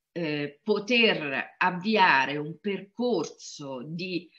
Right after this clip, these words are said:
liberazione dalla violenza del proprio partner nel momento in cui la subisce all'interno della famiglia, proprio perché non ha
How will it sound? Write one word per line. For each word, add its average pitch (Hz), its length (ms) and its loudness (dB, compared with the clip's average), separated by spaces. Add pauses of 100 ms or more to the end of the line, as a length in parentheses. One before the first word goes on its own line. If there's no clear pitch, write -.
(160)
liberazione 196 1300 -2
dalla 165 340 0
violenza 175 580 -2
del 147 220 -8
proprio 196 360 -6
partner 269 580 2
nel 220 160 -2
momento 233 480 -4
in 294 140 -10
cui 226 200 -4
la 214 140 2
subisce 214 760 -6
all'interno 202 680 -4
della 220 200 -2
famiglia, 156 640 -8 (400)
proprio 208 360 0
perché 202 800 -6
non 190 320 -2
ha 208 220 2